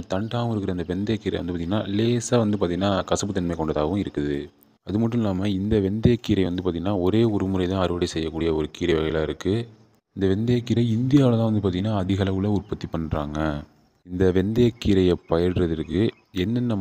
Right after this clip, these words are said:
மாதங்கள்லாம் ஏற்றது அப்படின்னு பாத்தீங்கன்னா சித்திரை, ஆடி, மார்கழி, மாசி, so இந்தந்த காலங்கள்லாம் வந்து பாத்தீங்கன்னா இந்த வெந்தயக்கீரையை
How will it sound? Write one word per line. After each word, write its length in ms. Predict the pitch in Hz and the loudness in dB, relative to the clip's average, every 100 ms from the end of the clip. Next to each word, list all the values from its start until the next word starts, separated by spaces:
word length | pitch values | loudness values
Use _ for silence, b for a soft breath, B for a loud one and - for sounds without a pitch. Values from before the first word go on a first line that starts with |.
| 90 | -2
மாதங்கள்லாம் 520 | 92 90 87 90 90 | -2 -4 -4 -4 -2
ஏற்றது 360 | 87 95 92 87 | 0 0 0 0
அப்படின்னு 240 | 80 82 | -2 -4
பாத்தீங்கன்னா 260 | 78 76 85 80 | -4 -4 -8 -8
சித்திரை, 480 | 87 - - 87 85 - 80 82 | -10 -8 -6 -2 -2 -4 -6 -2
ஆடி, 300 | 90 85 85 87 _ _ _ _ | 0 -2 -4 -6 _ _ _ _
மார்கழி, 560 | 87 92 110 101 90 92 92 | -2 0 0 0 2 0 -2
மாசி, 500 | 85 87 104 - 90 87 | -2 0 0 -2 -2 -2
so 140 | - 82 85 | -4 -4 -2
இந்தந்த 480 | 95 107 117 107 98 - | 0 0 0 0 -2 0
காலங்கள்லாம் 500 | 95 101 92 90 90 | 0 0 -2 -2 -4
வந்து 140 | 87 85 | -4 -6
பாத்தீங்கன்னா 320 | 80 90 95 | -6 -6 -4
இந்த 100 | 85 | -4
வெந்தயக்கீரையை 720 | 80 85 92 - 85 78 73 | -4 -4 -4 -6 -8 -8 -8